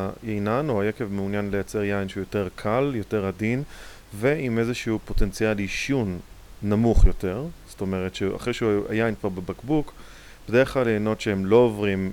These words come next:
איזשהו עישון ביקב, בחביות עץ, בשימור מסוים,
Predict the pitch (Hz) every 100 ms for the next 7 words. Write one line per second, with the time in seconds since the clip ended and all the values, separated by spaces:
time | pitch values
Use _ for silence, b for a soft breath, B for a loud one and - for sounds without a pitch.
0 | - 101 101 - 95 92 - 110 101 98
1 | 92 B B B B - 101 101 104 -
2 | 98 95 90 104 104 92 98 98 - 107
3 | 98 - - - 90 95 - 104 101 110
4 | 107 98 101 98 101 147